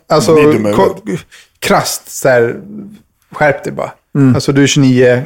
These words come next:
Speaker 1: gå på en, gå, gå på en, en fest med liksom, i alla fall tjugotre-åringar uppåt.
Speaker 3: Mm.
Speaker 1: Ja.
Speaker 3: Jag går på krogen, inte på studentskivor. Det där, det är folk som ska ut i vuxenlivet. Du är redan där. Fan,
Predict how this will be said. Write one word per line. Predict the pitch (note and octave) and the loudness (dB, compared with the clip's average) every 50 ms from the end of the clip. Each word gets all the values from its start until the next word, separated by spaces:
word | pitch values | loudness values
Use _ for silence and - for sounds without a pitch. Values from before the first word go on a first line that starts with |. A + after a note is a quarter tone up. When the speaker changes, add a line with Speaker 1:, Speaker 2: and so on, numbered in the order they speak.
| - | -4
Speaker 1:
gå | C#3+ C3+ C3+ B2+ | 0 2 2 2
på | B2+ - C3 B2 | 2 0 0 0
en, | B2 A#2+ A#2+ A#2+ B2 C3+ C#3+ D3 | 0 0 -2 -4 -6 -8 -8 -8
gå, | D#3 D#3 D#3 D3 C3+ C3 C3 | -10 -8 -2 0 2 2 2
gå | - - C3 C#3 C3+ B2 | 0 0 0 0 0 0
på | - - C3 B2 B2 | 0 2 2 2 2
en, | A#2+ A#2+ B2 C3 C3+ A#2+ B2 - | 2 0 0 0 -2 -2 -2 -2
en | - C3 A#2+ A#2 A#2 A2+ A2+ A#2+ | -2 -2 -2 -2 -2 -2 -4 -4
fest | A#2+ - B2+ A2+ - - - - | -4 -2 -2 -2 -4 -6 -8 -4
med | B2+ A#2+ A#2 A2+ A2+ A#2 B2 | -2 0 0 0 0 -2 -2
liksom, | B2 B2+ - - A#2 A#2 B2 B2 | -6 -8 -6 -6 -6 -6 -4 -4
i | C3+ | -2
alla | B2 A#2+ A#2+ | -2 -2 -2
fall | - B2 A#2 | 0 -2 -2
tjugotre-åringar | - B2 A#2+ - B2 A#2+ A#2+ A#2+ A#2+ A#2+ A#2+ A#2 A#2 | -2 -4 -4 -2 -2 0 0 0 0 0 -2 -2 -2
uppåt. | A#2 C#3 C#3 C3+ B2+ A#2 G#2 - _ _ _ _ _ - - - - - _ _ _ _ _ - | 0 0 2 2 2 2 0 -4 _ _ _ _ _ -20 -20 -20 -20 -20 _ _ _ _ _ -6
Speaker 3:
Mm. | C#3 C3 C3 | -4 -2 -2
Speaker 1:
Ja. | C3 - - B2 B2 B2+ A#2 - _ - C4 _ _ _ _ - | -2 -4 -4 -4 -6 -8 -8 -12 _ -20 -20 _ _ _ _ -6
Speaker 3:
Jag | - C3+ | -4 -2
går | A#2+ D#3 E3+ | 0 0 0
på | E3 - D3 | 0 -2 -4
krogen, | - - C#3+ D#3+ E3 D#3+ C#3+ C#3 C#3 | -2 0 2 4 4 4 4 4 2
inte | C3 A2+ A2+ | 2 0 -2
på | - - | -2 -4
studentskivor. | - - B2 A#2+ C#3 C#3 A2 - - C3 C#3 B2 G#2 F#2 | -4 -2 0 0 2 2 0 0 0 -2 0 0 0 0
Det | G2 G#2+ A#2 | 0 0 0
där, | B2 B2 | 0 0
det | A#2+ B2 C3 | 2 2 0
är | C3 | 0
folk | - - C3+ B2+ A2+ - | 2 2 0 0 0 0
som | - A#2+ A#2 | -2 -2 -2
ska | - - B2 | -2 0 0
ut | A2+ A2 - - | 0 0 2 0
i | A#2+ | 0
vuxenlivet. | A#2+ B2 - - - A2+ A#2 C3 B2+ G#2+ F2 E2+ - - | 0 0 -2 -2 -2 -2 0 0 0 0 -2 -4 -8 -8
Du | A#2+ A#2 B2 B2 A#2+ | -4 0 0 2 2
är | A2 | 2
redan | A2+ G#2 G2+ G2+ G2 | 0 0 -2 -2 -2
där. | G#2 A2+ - - - | -2 -4 -4 -6 -10
Fan, | - - A#2+ G#2+ G2 | -10 -8 -6 -6 -6